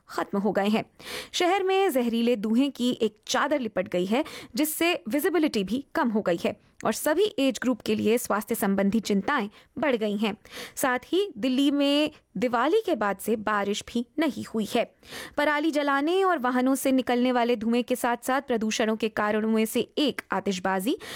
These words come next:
अदालती प्रतिबंध का उल्लंघन करते हुए अब भी जारी है। केंद्रीय प्रदूषण नियंत्रण बोर्ड के अनुसार औसत वायु गुणवत्ता सूचकांक यानी एक्यूआई, जो हवा में प्रदूषण को मापता है, आज सुबह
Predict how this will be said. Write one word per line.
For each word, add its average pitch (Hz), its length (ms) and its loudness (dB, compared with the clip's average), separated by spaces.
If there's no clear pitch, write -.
अदालती 320 440 0
प्रतिबंध 294 460 0
का 277 180 -2
उल्लंघन 220 520 0
करते 214 320 -2
हुए 226 240 -2
अब 269 220 -4
भी 254 160 0
जारी 190 260 -2
है। - 200 -6
केंद्रीय 294 320 2
प्रदूषण 294 480 0
नियंत्रण 269 420 2
बोर्ड 247 240 2
के 262 100 -2
अनुसार 254 480 0
औसत 214 440 -4
वायु 214 260 0
गुणवत्ता 208 460 -2
सूचकांक 214 580 -2
यानी 233 260 0
एक्यूआई, 285 800 -2
जो 247 80 0
हवा 254 260 0
में 320 140 0
प्रदूषण 262 440 0
को 220 140 0
मापता 226 360 0
है, 247 200 -4
आज 254 200 -2
सुबह 277 440 0